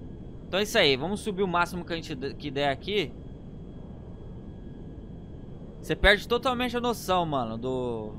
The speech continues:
o avião é muito grande. Eu não sei se eu vou conseguir, não. Vamos ver se a gente consegue.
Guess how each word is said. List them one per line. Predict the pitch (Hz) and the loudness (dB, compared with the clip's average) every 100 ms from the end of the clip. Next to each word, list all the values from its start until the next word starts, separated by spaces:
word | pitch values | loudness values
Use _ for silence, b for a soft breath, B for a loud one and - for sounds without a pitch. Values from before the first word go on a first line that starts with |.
| - - - - - - - - - - - - - | -10 -10 -10 -12 -12 -12 -12 -12 -12 -10 -10 -10 -6
o | 139 | 4
avião | 160 160 226 | 4 8 6
é | |
muito | 208 247 302 247 | 6 4 2 4
grande. | 202 190 | 6 6
Eu | 208 | 4
não | 285 | 2
sei | 330 | 0
se | 320 | 0
eu | 349 | 0
vou | 339 | 0
conseguir, | 339 311 - 359 | 0 -2 -2 4
não. | 247 202 165 123 123 - - - - - | 6 6 4 0 -6 -12 -12 -12 -12 -12
Vamos | - 143 | -10 -8
ver | |
se | 165 | -6
a | 185 | -6
gente | - | -6
consegue. | 202 196 160 127 - | -6 -4 -2 -2 -4